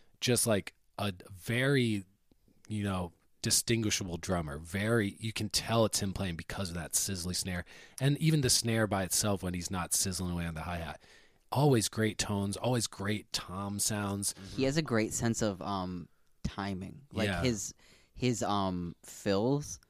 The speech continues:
Speaker 2: are, like, so creative in
Speaker 1: Right.
Speaker 2: the song, and they're usually so simple.
Speaker 1: Yeah.
Speaker 2: They're usually just, like, normal, like, stuff you would do on the, uh, what the heck they call that, rototoms, like, four
Speaker 1: Right.
Speaker 2: toms
Speaker 1: Yeah.
Speaker 2: kind of thing. And it's just, like, basic, like, you know, basic fills, and they're just so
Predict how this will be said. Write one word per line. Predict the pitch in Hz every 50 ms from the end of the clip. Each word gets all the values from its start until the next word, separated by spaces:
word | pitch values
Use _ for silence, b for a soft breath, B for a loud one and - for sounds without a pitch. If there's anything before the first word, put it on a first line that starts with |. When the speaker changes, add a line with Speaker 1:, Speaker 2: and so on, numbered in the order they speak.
| _ - -
Speaker 2:
are, | - 123 117
like, | 107 104 101 101 95 - -
so | - - - - 113 107 107 110
creative | - - - 123 117 104 98 95 98 95 101 107 110 92 - -
in | 107 113 104 104
Speaker 1:
Right. | 107
Speaker 2:
the | 110
song, | - - 98 101 104 101 104 110 104
and | 110 110 107
they're | 104
usually | 101 101 104 104 107 104 92
so | - - 95 92
simple. | - - - 98 101 - - 101 - b b b
Speaker 1:
Yeah. | 90 87 85 85 80 - -
Speaker 2:
They're | - 147
usually | 139 131 - 143 139
just, | 117 120 120 - -
like, | 117 107 101 95 - - b b b b b b b b -
normal, | 120 117 120 113 113 113 110 110 110 110
like, | 104 104 101 101 92 -
stuff | - - 104 98 - -
you | 110 107
would | 101 85
do | 107 104 101
on | 98 95 95 92
the, | 92
uh, | 87 87 - - 95 95 90 92
what | - 113 - -
the | - 87
heck | 101 - -
they | - 98
call | - - 92 80
that, | 87 78
rototoms, | - - 101 95 85 80 - - 101 101 92 92 -
like, | 98 -
four | 107 110
Speaker 1:
Right. | 107 101
Speaker 2:
toms | - 104 101 101 104 - - - - -
Speaker 1:
Yeah. | - 95
Speaker 2:
kind | 123 110
of | 101 -
thing. | 117 110 110 b b b b b b b
And | b - 160
it's | 156 -
just, | - 151 -
like, | - 143 117 -
basic, | 117 110 110 - -
like, | 110 95 - - _ -
you | 120 120
know, | 107 98
basic | - 104 101 95 - 110 -
fills, | - - 107 104 101 95 -
and | - 117 110
they're | 110 110
just | 95 98 110 -
so | - - 120 110 113 113